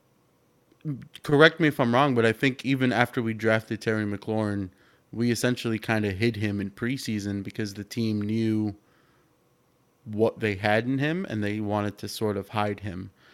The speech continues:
And I feel from what I've seen on all the training camp reports, it's, it's kinda going that way with Brown, which is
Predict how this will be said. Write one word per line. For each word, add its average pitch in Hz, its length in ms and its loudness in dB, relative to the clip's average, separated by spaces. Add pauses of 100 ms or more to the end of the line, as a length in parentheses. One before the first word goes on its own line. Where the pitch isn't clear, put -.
(240)
And 110 140 -2
I 107 80 0
feel 131 560 4
from 113 240 -2
what 127 120 6
I've 120 160 4
seen 135 360 2
on 120 120 0
all 120 120 0
the 117 100 -6
training 160 320 0
camp 113 240 -2
reports, - 640 -4 (480)
it's, - 360 -8
it's - 200 -8
kinda 120 240 2
going 117 340 2
that 104 180 0
way 104 280 2
with 98 240 -10
Brown, 107 640 -2
which 117 500 -10
is 117 340 -4